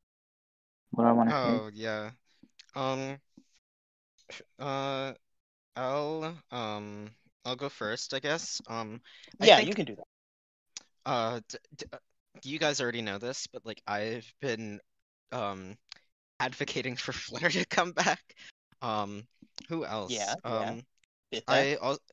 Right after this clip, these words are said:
Speaker 2: also really like, um, Orlea, Orlea. I th-, I think it's supposed to be pronounced Orlea.
Speaker 3: Golden
Speaker 2: Um,
Speaker 3: skeleton.
Speaker 2: yeah, I, I really like her. Like, I like her a lot more than Oro.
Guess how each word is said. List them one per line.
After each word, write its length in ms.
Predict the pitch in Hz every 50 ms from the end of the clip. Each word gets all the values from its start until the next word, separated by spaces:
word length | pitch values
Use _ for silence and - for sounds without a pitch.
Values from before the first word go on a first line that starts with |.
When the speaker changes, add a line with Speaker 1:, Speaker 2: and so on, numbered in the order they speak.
| _ _ _ _ _ _ _ _ _ _ _ _ _ _ _ _ _ _
Speaker 2:
also 600 | - 127 135 139 - - 175 160 160 185 185 175 117 123
really 260 | 120 120 117 120 123 123
like, 260 | 120 123 123 - - 113
um, 420 | 117 117 104 104 98 98 95 101 - _ -
Orlea, 500 | 120 120 117 110 110 113 123 139 151 135
Orlea. 540 | 95 107 107 107 104 107 120 131 139 143 156 151 - - _ _ _ -
I 40 | 113
th-, 100 | - - - _ _ _ -
I 40 | 117
think 240 | - 135 135 -
it's 160 | - - - -
supposed 260 | - - 104 - -
to 60 | 95
be 60 | 101
pronounced 360 | - - - 98 90 - - -
Orlea. 420 | 85 85 - 95 98 98 156 135
Speaker 3:
Golden 480 | - 143 151 156 160 160 147 143 143 110
Speaker 2:
Um, 0 |
Speaker 3:
skeleton. 540 | 101 - - 139 139 135 127 120 - 117 107 - 107 107 - _ _ _ - - _ _ _ _ _ _ _ _ -
Speaker 2:
yeah, 320 | - 143 147 143 110 95 87 - _ _ - -
I, 120 | 131 - - _ _ _ _ - - - - -
I 220 | - - 147 165 220 180 139 123
really 240 | 117 123 127 127 110
like 240 | 92 90 92 - -
her. 220 | - 85 82 - - -
Like, 160 | 117 117 -
I 140 | - 131 127
like 180 | 117 120 117 -
her 200 | - 139 139 139 - -
a 80 | 117
lot 480 | 117 113 107 104 98 95 92 95 - -
more 380 | 110 107 95 90 87 82 87 - -
than 320 | - 98 95 92 85 82 - -
Oro. 340 | 98 92 87 87 90 90 87